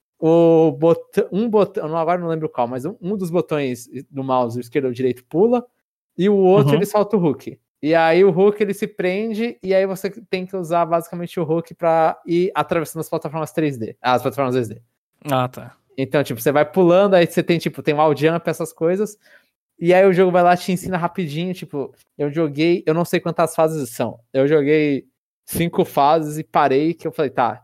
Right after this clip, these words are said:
Speaker 1: e-, essa, essa fase aqui tá muito difícil, eu vou ter que fazer ela com mais calma que eu não tô agora."
Speaker 2: Aham.
Speaker 1: E aí, tipo, a primeira fase é super de boa, e aí a segunda já começa a ficar difícil, a terceira vai, e vai, tipo, aumentando a dificuldade, aumentando a dificuldade, aumentando a dificuldade.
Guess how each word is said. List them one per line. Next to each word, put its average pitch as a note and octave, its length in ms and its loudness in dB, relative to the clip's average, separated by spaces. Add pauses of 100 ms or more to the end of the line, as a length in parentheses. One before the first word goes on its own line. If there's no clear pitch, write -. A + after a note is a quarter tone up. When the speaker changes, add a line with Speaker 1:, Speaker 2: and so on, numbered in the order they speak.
(160)
Speaker 1:
e-, A#2+ 260 -8
essa, B2+ 380 -2 (100)
essa C#3 300 -2
fase C#3 300 -2
aqui - 160 -8
tá D3 100 -6
muito D3+ 340 -6
difícil, D3 420 -6
eu - 20 -4
vou D3 100 -4
ter D3 160 -2
que C#3+ 400 -2 (260)
fazer C#3+ 340 2
ela D3 100 4
com D3 120 -10
mais C#3+ 220 -2
calma C3+ 340 -2
que - 80 -10
eu D3+ 40 -6
não C#3 80 -8
tô - 100 -6
agora." C3 400 -2 (460)
Speaker 2:
Aham. C#3+ 360 0 (400)
Speaker 1:
E D3+ 640 0
aí, D#3 160 4
tipo, D#3 220 -4
a D3 80 4
primeira E3+ 360 0
fase E3+ 280 0
é - 20 0
super F3+ 300 -4
de E3 100 -2
boa, E3 420 2
e E3+ 60 2
aí E3+ 100 4
a E3 80 2
segunda D#3+ 640 -4 (180)
já D3+ 120 -2
começa D#3 240 -6
a - 40 -20
ficar D#3 100 -2
difícil, D#3 500 -6
a - 20 -2
terceira D#3+ 380 -2
vai, D3+ 340 0
e D#3 100 -14
vai, D3+ 240 2
tipo, - 240 -10
aumentando D3 340 -2
a - 20 -4
dificuldade, D3+ 300 0
aumentando D3 200 -6
a D3+ 40 -6
dificuldade, D3 280 -4
aumentando D3+ 220 -10
a C#3+ 40 -10
dificuldade. A#2+ 400 -6